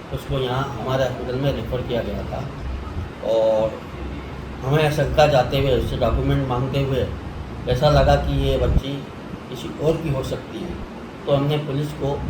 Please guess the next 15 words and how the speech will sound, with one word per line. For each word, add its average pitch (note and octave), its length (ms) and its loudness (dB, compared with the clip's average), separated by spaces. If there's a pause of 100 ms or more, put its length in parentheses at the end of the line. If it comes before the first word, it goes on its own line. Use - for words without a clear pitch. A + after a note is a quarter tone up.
(140)
इन्फॉर्म D#3 300 2
किया, B2 280 -2 (880)
पीपीआर D3+ 380 4
नोंधाया C3+ 460 4
है, - 160 -4 (640)
पीपीआर D3 400 4
किया, D3 280 2
पुलिस C3+ 300 -4
केस C#3 280 -6
किया। C#3+ 180 4 (240)
उसके A#2 180 -8
बाद C3+ 160 0
पुलिस C3+ 400 -4
ने C#3 100 -2
हमें C3+ 380 -2